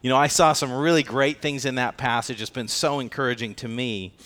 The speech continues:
But we basically saw that, you know, that chapter started off with the Pharisees saying,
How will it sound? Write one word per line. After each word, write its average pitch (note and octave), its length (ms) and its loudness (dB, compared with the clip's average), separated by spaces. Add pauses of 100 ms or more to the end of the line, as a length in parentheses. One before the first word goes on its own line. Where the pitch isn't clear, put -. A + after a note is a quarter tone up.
(400)
But D3 100 4
we D#3 100 6
basically E3+ 460 4
saw F3 340 6
that, B2+ 260 2
you D#3 80 0
know, C#3+ 120 4
that E3 140 4
chapter F3 380 2
started D3+ 460 2
off B2+ 500 4 (220)
with C#3+ 160 -4
the C3+ 80 -2
Pharisees F3+ 600 0
saying, C#3+ 420 0